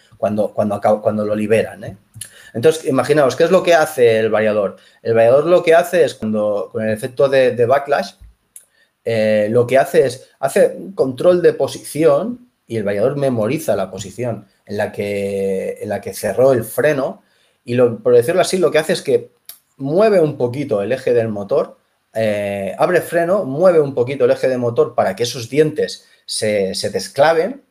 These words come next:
y que cuando se abra el freno ese movimiento sea más limpio.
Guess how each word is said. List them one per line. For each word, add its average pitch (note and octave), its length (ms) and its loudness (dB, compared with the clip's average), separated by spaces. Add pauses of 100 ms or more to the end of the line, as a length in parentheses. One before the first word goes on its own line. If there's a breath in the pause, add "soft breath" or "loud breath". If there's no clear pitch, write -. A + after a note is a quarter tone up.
(280)
y A2+ 80 -10
que A#2 180 0
cuando A2 300 0
se A2+ 180 0
abra F#3 320 2
el E3 120 2
freno G3 420 0
ese F3 160 -4
movimiento D3+ 400 -4
sea C3+ 140 -4
más A2+ 200 -8
limpio. G2 440 -14